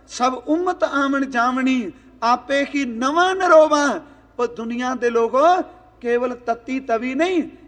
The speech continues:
ਕਰੋ ਦਰਸ਼ਨ ਗੁਰੂ ਗ੍ਰੰਥ ਸਾਹਿਬ ਵਿੱਚੋਂ। "ਤਖਤ ਬੈਠਾ ਅਰਜੁਨ ਗੁਰੂ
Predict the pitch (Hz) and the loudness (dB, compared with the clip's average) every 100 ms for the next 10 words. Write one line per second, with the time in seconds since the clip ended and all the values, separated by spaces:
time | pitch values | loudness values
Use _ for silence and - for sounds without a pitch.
0 | - 240 262 269 175 240 233 240 202 190 | -12 -4 0 0 -2 -4 -6 -10 -10 -10
1 | 233 226 214 240 233 233 226 214 - 269 | -8 -6 -6 -6 -6 -4 -2 -4 -6 0
2 | 311 359 - - - 302 330 302 277 202 | 0 0 -4 -14 -4 0 0 -2 -12 -4
3 | 226 262 - 262 262 254 233 233 262 262 | -2 -2 -2 0 0 2 0 0 -4 -4
4 | - 220 254 311 381 494 | -4 -2 2 2 4 2